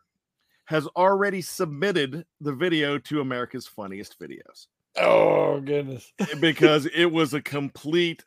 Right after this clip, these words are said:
Speaker 1: wipe off the side with me going, "Whoa!" I could hear, like, the, uh, I, I could hear the, uh, what they put behind it with the soundtrack, with the special effects
Speaker 2: Uh-huh.
Speaker 1: and
Speaker 2: Uh-huh.
Speaker 1: the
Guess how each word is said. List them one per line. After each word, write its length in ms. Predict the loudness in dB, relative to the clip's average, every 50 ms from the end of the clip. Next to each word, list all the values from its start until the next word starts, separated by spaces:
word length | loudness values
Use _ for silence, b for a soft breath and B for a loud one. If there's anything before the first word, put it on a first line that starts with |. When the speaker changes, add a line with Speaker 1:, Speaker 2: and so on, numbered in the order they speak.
| _ _ -16
Speaker 1:
wipe 460 | -10 -8 -4 0 0 0 0 0 0
off 260 | 0 0 -2 -2 -6
the 120 | -12 -14
side 420 | -12 -8 -6 -4 -2 0 0 -2 -2
with 160 | -4 -6 -6
me 140 | -6 -6 -6
going, 160 | -4 -2 0
"Whoa!" 500 | 2 2 4 4 4 4 4 4 4 4
I 80 | 4 2
could 160 | 2 -2 -4
hear, 200 | 0 2 2 2
like, 300 | 2 0 -2 -6 -6 -8
the, 260 | -8 -6 -4 -4 -4
uh, 60 | -4 -6 B B B B B B B B B B B -4
I, 200 | -2 0 0 0 -2 0 0
I 80 | 0 2
could 180 | 0 -2 -2
hear 400 | -4 -8 -6 -2 2 4 6 6
the, 240 | 6 4 2 4 4
uh, 260 | 4 4 4 4 2 0 -2 -8 _ _ _ _ _ _ _ _ -20 -20 -20 B B B B B B _ -6 0 4 6 6 6
what 140 | 4 2 0
they 120 | 0 -2
put 220 | 0 2 0 2 2
behind 300 | 2 2 2 2 2 0
it 60 | 0
with 100 | -2 -4
the 60 | -4 -6
soundtrack, 640 | -6 -4 -4 -4 -4 -6 -6 -6 -4 -4 -4 -4 -6
with 120 | -8 -8 -8
the 60 | -10
special 500 | -14 -12 -10 -10 -10 -10 -10 -12 -12 -12
effects 400 | -10 -8 -6 -6 -6 -4 -2 0
Speaker 2:
Uh-huh. 180 | 0 0 0
Speaker 1:
and 260 | -4 -4 -6 -8 -8 -10
Speaker 2:
Uh-huh. 160 | -10 -6 -4
Speaker 1:
the 160 | -2 -2 -2